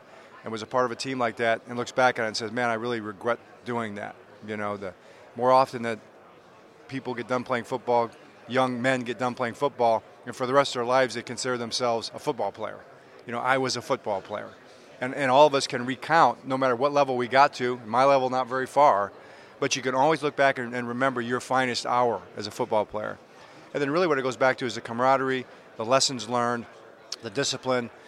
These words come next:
um, the, the, the, the ability really to, to, to, to listen, to, to do what you're told, you know, to fit into the team, to play a role, to be a part of something that's bigger than yourself, and to do it in a sport that's kinda tough.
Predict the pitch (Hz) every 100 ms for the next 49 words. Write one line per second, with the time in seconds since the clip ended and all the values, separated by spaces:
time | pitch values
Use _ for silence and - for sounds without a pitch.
0 | - - 104 104 101 101 117 123 117 113
1 | 117 - 113 117 120 123 139 139 208 214
2 | 196 190 170 143 - 135 120 - 131 113
3 | - - - 147 117 160 - 147 92 -
4 | - - - - 123 117 - 127 107 123
5 | 151 160 - 135 - 139 151 135 104 104
6 | 120 120 113 113 - 143 135 117 117 147
7 | 139 110 - 143 143 117 123 131 104 101
8 | 117 123 - 135 131 101 127 - 110 -
9 | - - - 120 - 143 139 127 117 107
10 | - 147 131 104 - - - - 127 117
11 | 156 190 147 131 - 156 156 160 - 220
12 | - - 135 -